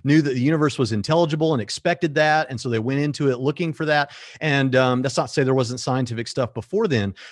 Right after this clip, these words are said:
but the fact is there are other realms of knowledge seeking besides science. Science is not the be all end all. There is science,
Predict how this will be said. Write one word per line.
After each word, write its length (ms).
but 120
the 100
fact 340
is 360
there 240
are 140
other 320
realms 580
of 200
knowledge 580
seeking 420
besides 640
science. 600
Science 400
is 140
not 260
the 80
be 180
all 240
end 180
all. 160
There 200
is 160
science, 580